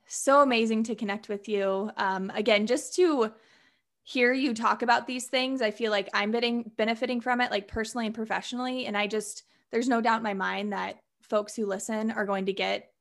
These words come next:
so much from this. Um, yes, like, the, the steps to, or, you know, to build a more body positive fitness routine, but also just the information that you share. I think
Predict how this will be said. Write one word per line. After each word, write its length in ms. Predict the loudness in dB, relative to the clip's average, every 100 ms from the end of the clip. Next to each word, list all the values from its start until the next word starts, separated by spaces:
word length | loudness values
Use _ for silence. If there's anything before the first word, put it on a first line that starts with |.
| _
so 300 | -10 -2 0
much 240 | 0 -2 -4
from 180 | -2
this. 360 | 2 2 0 -6 0
Um, 480 | 2 2 0 -2 -4 _ -20 -20 -20 _ _ _ -20 -20 _ _
yes, 420 | 4 6 6 4
like, 180 | 2 2
the, 300 | 6 6 4 -2
the 120 | -4
steps 560 | -2 4 4 4 -6 -4
to, 420 | -2 2 2 2
or, 280 | 2 2 0 -6 -6
you 80 | 0
know, 140 | 0
to 160 | 0 -4
build 520 | -4 0 4 6 4
a 60 |
more 380 | 4 4 2 -2 _ _ -2
body 260 | 2 2 0
positive 460 | -2 -2 0 -4
fitness 320 | -4 -8 -6 -6
routine, 300 | -4 -2 0
but 100 | 4
also 280 | 2 2
just 420 | 0 0 0 -6 -14 _ _ -2
the 120 | 4
information 600 | 4 4 0 0 -2 -2
that 160 | -2 -2
you 120 | -4
share. 560 | -4 -2 0 2 0 -2
I 120 | -2
think 480 | 0 0 -2 -2 -10